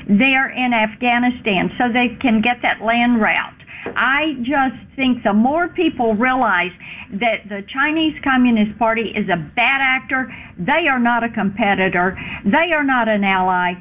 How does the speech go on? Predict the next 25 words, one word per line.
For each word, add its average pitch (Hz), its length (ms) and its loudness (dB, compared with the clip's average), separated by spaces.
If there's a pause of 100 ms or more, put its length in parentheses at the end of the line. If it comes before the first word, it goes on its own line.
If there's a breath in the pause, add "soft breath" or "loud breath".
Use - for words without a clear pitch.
(200 loud breath)
they 262 360 -2
are 254 200 2
an 214 160 2
adversary. 240 1000 0
They 240 480 -2
want 247 440 -2
to 240 80 0
be 202 280 0
globally 254 720 0
dominant 220 640 -2
by 208 160 0
the 196 120 -10
time 208 320 -2
we 208 120 -2
get 196 300 -2
to 226 80 -8
the 190 120 -6
middle 226 380 0
of 269 80 0
the 240 160 -2 (100)
century, 202 460 0 (320 loud breath)
and 220 320 2
we 214 160 2
have 269 380 0 (180)
to 277 240 -8